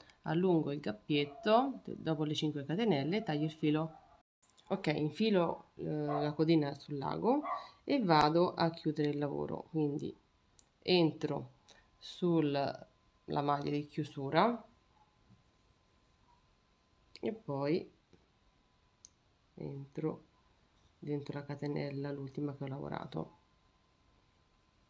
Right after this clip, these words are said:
e tiro un pochino. Ok, e poi vado dietro a nascondere in mezzo alle trame. Sistemo bene la codina e poi taglio il filo.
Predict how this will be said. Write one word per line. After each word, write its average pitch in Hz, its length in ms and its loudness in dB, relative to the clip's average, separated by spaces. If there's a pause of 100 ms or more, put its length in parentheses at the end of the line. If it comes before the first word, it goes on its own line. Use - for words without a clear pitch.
(580)
e 190 200 -10
tiro 151 280 -6
un 135 100 -10
pochino. - 440 -16 (1600)
Ok, - 120 -20
e 175 440 -4
poi 160 220 0
vado 147 340 -4
dietro 156 420 -6
a 214 40 -2
nascondere 156 920 -4 (680)
in 190 100 -6
mezzo 78 240 -6
alle 76 140 -4
trame. - 400 -6 (2500)
Sistemo - 480 -4
bene 143 200 2
la 170 120 2
codina 175 380 0
e 185 40 2
poi 147 540 -4
taglio 139 280 -8
il - 80 -10
filo. 170 460 -2